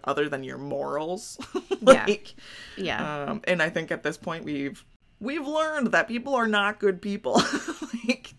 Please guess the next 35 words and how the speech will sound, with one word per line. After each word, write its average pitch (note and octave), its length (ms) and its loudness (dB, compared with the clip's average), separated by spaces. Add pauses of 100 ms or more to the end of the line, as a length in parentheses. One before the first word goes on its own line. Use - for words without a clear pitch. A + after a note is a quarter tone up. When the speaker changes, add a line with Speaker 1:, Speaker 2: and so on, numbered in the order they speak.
Speaker 2:
Yeah. F3 320 -4 (340)
Since - 260 -6
coming F#3+ 220 -4
out D#3 60 -2
of D3+ 80 -4
isolation, F3 760 -4
so - 120 -12
the, F#3+ 140 -8 (140)
our F#3 120 -2
first F#3 460 -4
day F3 200 -2
of E3+ 100 -8
freedom, F3+ 640 -4 (680)
Owen F3+ 420 0
Speaker 1:
Freedom. F#4 240 -2
Speaker 2:
and F3 80 -2
I E3+ 480 -2
and E3+ 280 -4
Wilson F3+ 840 -4
went F3 360 -4
down E3+ 380 -6
to F3 480 -8
Ulster. G#3+ 640 -6 (340)
There's G3 160 0
a F#3+ 60 2
lovely F3+ 300 0
nature E3+ 360 -4
reserve E3+ 460 -4
there, E3 440 -6
and E3+ 560 -6 (220)
there's F#3+ 140 -2
a F#3 60 2
river F3 240 2
there, E3 320 -6 (220)
and E3+ 420 -4